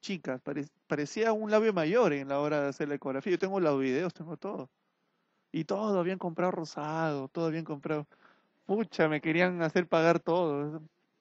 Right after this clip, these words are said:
peligroso, por eso nunca digan al cien por ciento en las ecografías. Por más evidente que vean así un penicito, puede ser esto. Sí, se ve una cosa así, así.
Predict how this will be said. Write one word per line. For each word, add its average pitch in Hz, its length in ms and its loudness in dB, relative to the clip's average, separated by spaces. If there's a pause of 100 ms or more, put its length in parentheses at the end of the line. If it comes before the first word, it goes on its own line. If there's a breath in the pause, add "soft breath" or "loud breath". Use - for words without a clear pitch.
(200)
peligroso, 139 540 0
por 151 100 4
eso 170 140 2
nunca 185 320 -2
digan 180 260 2
al 135 120 0
cien 180 180 -4
por 156 160 -4
ciento 160 260 -4
en 139 40 -4
las 135 120 -12
ecografías. 131 480 -4 (600)
Por 165 140 6
más 226 240 10
evidente 214 480 4
que 175 140 4
vean 208 160 8
así 185 140 0
un 214 80 -4
penicito, 202 440 -2
puede 185 200 4
ser 202 160 0
esto. - 280 -4 (600)
Sí, 262 300 6
se 185 160 10
ve 240 100 12
una 285 160 12
cosa 277 260 12
así, 320 320 10 (580)
así. 180 220 10